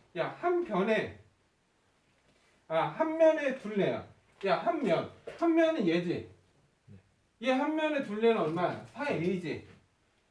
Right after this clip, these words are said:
Speaker 1: 얘 한 면의 둘레는 얼마야? 사 비 아니야? 이 둘레의 길이의 차가 사. 아, 사 에이 빼기 사 비는 얼마?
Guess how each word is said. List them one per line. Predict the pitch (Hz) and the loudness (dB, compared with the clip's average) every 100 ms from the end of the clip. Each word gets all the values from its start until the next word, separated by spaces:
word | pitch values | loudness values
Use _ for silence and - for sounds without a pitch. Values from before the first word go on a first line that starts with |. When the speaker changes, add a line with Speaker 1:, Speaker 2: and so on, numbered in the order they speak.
| _ | _
Speaker 1:
얘 | 226 | -2
한 | 247 302 311 | -2 -2 -2
면의 | 311 302 285 277 233 170 | -2 -2 0 0 0 -4
둘레는 | 214 226 226 | -2 2 2
얼마야? | 185 156 170 123 - - - - _ _ _ - | 0 0 -2 -2 -8 -18 -20 -20 _ _ _ -10
사 | 269 254 | -6 -4
비 | 220 | 0
아니야? | 202 156 226 - - - _ _ - - - - - _ _ _ _ _ _ - | 0 2 -2 -6 -18 -20 _ _ -18 -18 -18 -20 -20 _ _ _ _ _ _ -6
이 | 233 285 | -4 -2
둘레의 | 185 214 254 269 - | -2 -2 0 0 -2
길이의 | 190 208 247 240 | -4 -2 -4 -4
차가 | 285 277 269 | -2 -2 -2
사. | 294 277 - - - | -2 -2 -4 -14 -12
아, | - 175 - - - _ _ | -4 -4 -4 -8 -20 _ _
사 | - 269 269 - | -4 0 2 0
에이 | 156 208 240 - | -2 -2 -2 -2
빼기 | 254 226 226 294 - - | -2 -2 -4 -10 -10 -2
사 | 269 262 | 0 0
비는 | - 190 190 | -2 -6 -6
얼마? | 151 131 254 330 | -6 -2 0 -2